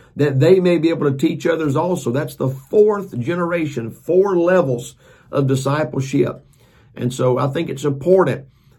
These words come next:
that if we're going to earnestly contend for the faith, as Ju-, as Jude said, that "earnestly contend for the faith that was once delivered unto the saints," then, uh, we're gonna have to pass down to these new converts, these new Christians,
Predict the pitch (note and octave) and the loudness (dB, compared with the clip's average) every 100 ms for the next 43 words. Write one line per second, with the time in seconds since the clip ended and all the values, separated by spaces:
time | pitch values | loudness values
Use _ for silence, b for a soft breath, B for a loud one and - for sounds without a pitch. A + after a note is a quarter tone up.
0 | - C#3 C#3+ D#3 G3 F#3 F#3 D3 - F#3+ | -2 0 2 4 6 6 2 2 0 0
1 | F#3 F3+ F3 D3 C#3+ F3+ E3+ C#3+ C#3 - | 0 -2 -2 -2 2 2 2 -2 -4 -2
2 | A3 E3+ A#2+ - A2 G#2 D#3+ D#3+ C#3+ A#2+ | -2 0 -4 -6 -10 0 2 4 2 2
3 | G#2+ E3 G#3+ - E3 C3 F#2 G#2+ A#2+ - | 2 2 2 2 0 2 -2 -4 -4 0
4 | G#3 A3+ A3 A#3 G#3+ F3+ G#3+ G#3 G#3+ G#3 | 0 0 -4 -4 -4 2 4 4 0 -2
5 | - G3+ G3 F#3+ F#3+ F3+ D#3 D#3+ G3+ G#3 | -4 -2 -2 -2 -2 0 0 0 2 0
6 | C#3 F3 F#3 F3 E3+ E3 D3 - D#3 C3+ | -2 2 2 4 0 -2 -6 -6 -4 -4
7 | B2 - B B B B B B - D3+ | -6 -12 B B B B B B -6 -2
8 | E3 D#3+ D#3 - C#3+ C3 D#3 F#3 F3+ E3 | -2 -2 -4 -4 -2 2 4 4 4 0
9 | D3+ C3+ E3 F3+ F3 C#3+ F3 E3 D#3+ D#3 | -2 -4 0 0 0 -2 -4 -2 -4 -4
10 | C#3 E3 D#3+ C3+ B B B B C3+ D#3+ | 0 0 2 0 B B B B 0 0
11 | C#3 D3 D3+ D#3 D#3+ E3 C#3+ C3 B2+ C#3 | 2 2 2 2 -2 0 0 0 -2 -2
12 | C#3 D3+ E3 - F3+ D3+ - C#3 B2+ - | -2 -2 -4 0 0 0 -4 -4 -4 -6